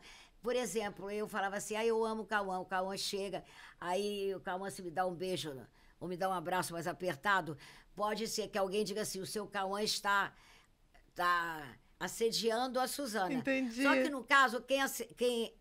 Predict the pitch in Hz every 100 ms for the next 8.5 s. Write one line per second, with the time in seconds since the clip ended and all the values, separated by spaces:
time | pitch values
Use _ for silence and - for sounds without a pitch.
0 | - 196 202 226 214 208 202 208 202 226
1 | - 285 226 190 143 - 294 311 339 269
2 | - 277 - - 311 294 - 339 330 277
3 | 214 202 170 - 214 - 240 247 311 -
4 | 320 277 294 302 233 320 320 277 - 226
5 | 208 202 - - 415 349 330 440 440 427
6 | 466 427 415 277 - 277 269 220 262 262
7 | 269 262 254 370 330 370 381 359 254 226
8 | 220 220 220 226